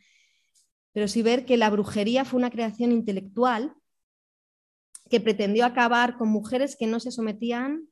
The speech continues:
al orden establecido, ¿vale? Eh, fue una injusticia contra mujeres que se tuvieron que enfrentar sin ninguna protección a la arbitrariedad de la maquinaria judicial, ¿vale?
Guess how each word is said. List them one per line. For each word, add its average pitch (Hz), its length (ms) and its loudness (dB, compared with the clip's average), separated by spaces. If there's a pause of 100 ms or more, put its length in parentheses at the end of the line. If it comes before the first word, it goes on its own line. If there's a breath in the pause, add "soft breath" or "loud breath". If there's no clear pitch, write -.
(100)
al 202 160 -2
orden 214 240 -2
establecido, 180 840 -4 (280)
¿vale? 214 360 -6 (840 soft breath)
Eh, 190 1080 2 (220)
fue - 160 2
una 254 100 6
injusticia 277 840 -2 (100)
contra 214 300 -2
mujeres 277 800 -4 (100)
que 208 140 -2
se 202 120 -6
tuvieron 202 300 -2
que 226 80 -6
enfrentar 214 500 -6
sin 202 180 -4
ninguna 196 300 0
protección 233 680 -6 (400)
a 185 180 0
la 180 140 -2
arbitrariedad 185 720 -2
de 233 240 -2
la 175 340 -2
maquinaria 170 480 -6
judicial, 160 720 -10 (120)
¿vale? 196 420 -8